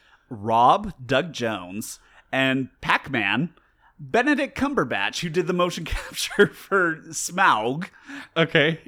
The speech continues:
Speaker 1: And I want
Speaker 2: Sure.
Speaker 1: him to play Pac-Man like Smaug.
Speaker 2: So you had, you had, like, a connection of people who have done motion capture.
Speaker 1: Yes.
Speaker 2: Essentially. Okay. Mine is Skrillex for all of them. <laughs>
Speaker 1: Just making the noises?
Speaker 2: Yeah.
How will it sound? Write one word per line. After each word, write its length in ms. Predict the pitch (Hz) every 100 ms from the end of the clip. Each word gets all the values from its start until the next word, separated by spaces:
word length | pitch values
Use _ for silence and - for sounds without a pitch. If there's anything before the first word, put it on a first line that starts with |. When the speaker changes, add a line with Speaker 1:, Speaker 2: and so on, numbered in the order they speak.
| -
Speaker 1:
And 180 | 170
I 140 | 170 175
want 280 | 165 175 180
Speaker 2:
Sure. 100 | 143
Speaker 1:
him 120 | 165
to 100 | 175
play 220 | 147 180
Pac-Man 480 | 170 151 143 135 139
like 200 | 143 156
Smaug. 640 | - 262 294 165 101 104 - -
Speaker 2:
So 160 | -
you 140 | 196 196
had, 200 | 202 185
you 160 | 190
had, 180 | 175 175
like, 120 | 160
a 80 | 139
connection 340 | - 147 135 131
of 120 | -
people 240 | 170 147
who 60 | 143
have 100 | 135
done 140 | 127
motion 260 | 110 98 95
capture. 320 | 87 - -
Speaker 1:
Yes. 220 | 143 139
Speaker 2:
Essentially. 320 | 117 110 101 101
Okay. 220 | 110 90 - - -
Mine 180 | 156 247
is 100 | -
Skrillex 560 | - - 170 131 117
for 140 | - 123
all 260 | 113 110
of 120 | 95 87
them. 280 | 76 82 - _ -
<laughs> 120 | - 107 - - - - - - _ - -
Speaker 1:
Just 240 | 220 180
making 320 | 196 180 170 165
the 80 |
noises? 520 | 151 143 143 165 180 202
Speaker 2:
Yeah. 360 | 233 127 107